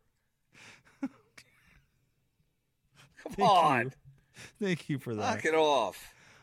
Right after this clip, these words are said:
Speaker 1: All right, we'll have more Big Show <laughs> coming up next.
Speaker 2: Cannot,
Speaker 1: Let's
Speaker 2: I cannot condone what my, my partner
Speaker 1: Right,
Speaker 2: is saying
Speaker 1: that's
Speaker 2: on
Speaker 1: why
Speaker 2: the
Speaker 1: it's,
Speaker 2: air right now.
Speaker 1: that's why it's a joke. Let's talk about actually helping people, Gordon. Let's, let's do that. All right, let's,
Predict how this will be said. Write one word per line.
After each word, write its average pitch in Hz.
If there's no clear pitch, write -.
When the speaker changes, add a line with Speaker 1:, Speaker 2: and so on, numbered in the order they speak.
Speaker 1:
All 185
right, 180
we'll 175
have 180
more 180
Big 165
Show 151
<laughs> -
coming 202
up 180
next. 151
Speaker 2:
Cannot, 190
Speaker 1:
Let's 127
Speaker 2:
I 131
cannot 147
condone 135
what 117
my, 117
my 117
partner 123
Speaker 1:
Right, 226
Speaker 2:
is 151
saying 120
Speaker 1:
that's 185
Speaker 2:
on 196
Speaker 1:
why 190
Speaker 2:
the 180
Speaker 1:
it's, 104
Speaker 2:
air 107
right 101
now. 98
Speaker 1:
that's 208
why 196
it's 175
a 175
joke. 143
Let's 233
talk 262
about 185
actually 139
helping 101
people, 92
Gordon. 90
Let's, 160
let's 170
do 147
that. 80
All 58
right, -
let's, 120